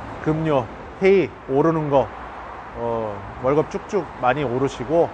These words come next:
그리고 젊은 분들 본인들이 원하고 바라는 직장에 취직할 수 있게 이 동네 카센터 지산 전장령 아저씨가 좋은 기운 보내드리도록 하겠습니다. 여러분들 구독과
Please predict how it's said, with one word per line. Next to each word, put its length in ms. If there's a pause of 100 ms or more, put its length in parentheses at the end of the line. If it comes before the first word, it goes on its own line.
(300)
그리고 420 (240)
젊은 380
분들 380 (1300)
본인들이 440
원하고 480
바라는 580 (220)
직장에 720 (420)
취직할 420
수 160
있게 420 (320)
이 220
동네 260
카센터 560 (440)
지산 280
전장령 460
아저씨가 560 (300)
좋은 420 (140)
기운 280 (160)
보내드리도록 840
하겠습니다. 600 (480)
여러분들 400 (540)
구독과 500